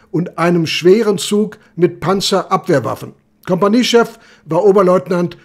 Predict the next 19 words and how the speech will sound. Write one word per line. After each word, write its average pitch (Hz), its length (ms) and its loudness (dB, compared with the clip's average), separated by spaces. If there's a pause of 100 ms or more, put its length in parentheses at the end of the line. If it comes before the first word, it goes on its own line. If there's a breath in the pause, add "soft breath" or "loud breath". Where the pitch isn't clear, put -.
Doktor 185 460 0
Wolf 175 260 2
Justin 175 520 0
Hartmann, 165 520 -2 (320)
links 175 320 0
im 165 120 -2
Bild. 120 280 -6 (880)
Hartmann 233 440 2
hatte 220 200 4
den 170 280 0
Ersten 190 440 2
Weltkrieg 185 600 0
als 156 220 -4
bayerischer 196 640 0
Artillerist 165 680 0
zuerst 180 480 -4
an 147 100 -2
der 131 200 -4
Westfront, 214 600 -2